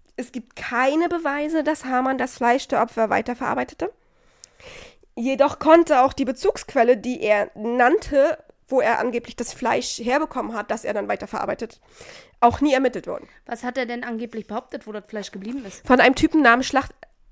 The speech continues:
Speaker 1: ach so, das hat er,
Speaker 2: Nein.
Speaker 1: das hat er niemals gesagt.
Speaker 2: Ja, na ja.
Speaker 1: Das hat er nicht gesagt. Er sagte nur, er hat das Fleisch, das er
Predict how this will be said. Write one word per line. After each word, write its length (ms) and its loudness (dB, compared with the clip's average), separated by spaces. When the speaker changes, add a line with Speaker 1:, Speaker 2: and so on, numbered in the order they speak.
Speaker 1:
ach 80 -6
so, 100 -6
das 180 -2
hat 100 4
er, 60 8
Speaker 2:
Nein. 80 6
Speaker 1:
das 140 6
hat 120 4
er 40 4
niemals 260 2
gesagt. 300 -8
Speaker 2:
Ja, 260 0
na 80 -4
ja. 300 -6
Speaker 1:
Das 160 0
hat 140 -6
er 80 0
nicht 160 -6
gesagt. 460 -4
Er 140 -4
sagte 300 -2
nur, 160 4
er 140 2
hat 200 0
das 160 -4
Fleisch, 360 0
das 180 -6
er 280 2